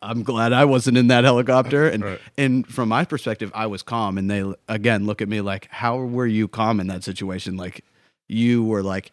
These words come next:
Speaker 1: hitting off of the deck and slamming around,
Speaker 2: <laughs>
Speaker 1: and you could hear the, like, blades, like, <laughs> like, bending and shit and all this craziness.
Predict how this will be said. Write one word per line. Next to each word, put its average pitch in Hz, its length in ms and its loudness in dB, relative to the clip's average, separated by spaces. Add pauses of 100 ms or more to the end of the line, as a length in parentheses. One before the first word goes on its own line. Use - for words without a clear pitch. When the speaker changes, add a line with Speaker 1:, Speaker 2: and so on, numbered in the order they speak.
(160)
Speaker 1:
hitting 147 320 0
off 123 180 -2
of 123 80 -8
the 107 120 -4
deck 117 360 2
and 101 160 -2
slamming 117 420 2
around, 127 680 4
Speaker 2:
<laughs> 107 60 0
Speaker 1:
and 95 120 -4 (340)
you 127 140 -2
could 113 160 -4
hear 127 240 2
the, 110 140 0
like, 104 180 -2
blades, 120 560 0
like, 95 160 -10
<laughs> 104 40 -12
like, 170 840 4
bending 123 380 2
and 117 120 2
shit 123 360 0
and 107 100 0
all 113 140 0
this 117 160 -4
craziness. 120 580 -2